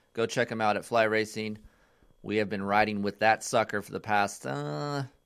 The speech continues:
month and a half or so. So go look for a review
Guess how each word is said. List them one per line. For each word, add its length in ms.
month 260
and 100
a 40
half 300
or 40
so. 420
So 380
go 200
look 180
for 140
a 120
review 460